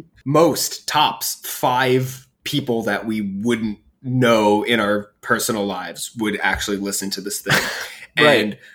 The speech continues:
Speaker 1: we've gotten such interest and support, and it's just been kinda wild, right?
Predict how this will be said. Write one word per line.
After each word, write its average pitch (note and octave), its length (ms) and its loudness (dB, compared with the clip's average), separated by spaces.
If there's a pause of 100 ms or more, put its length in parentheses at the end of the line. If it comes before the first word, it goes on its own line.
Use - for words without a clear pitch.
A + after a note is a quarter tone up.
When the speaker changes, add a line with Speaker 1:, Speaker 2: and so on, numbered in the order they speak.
(140)
Speaker 1:
we've C#3+ 240 4
gotten C#3 800 0
such - 480 0
interest G#3 880 2
and A#2+ 240 0
support, C#3+ 760 4
and A#2+ 120 0
it's A#2 120 -6
just - 220 -4
been A2+ 400 2
kinda G#3 300 0
wild, F#2 720 0
right? E3+ 320 0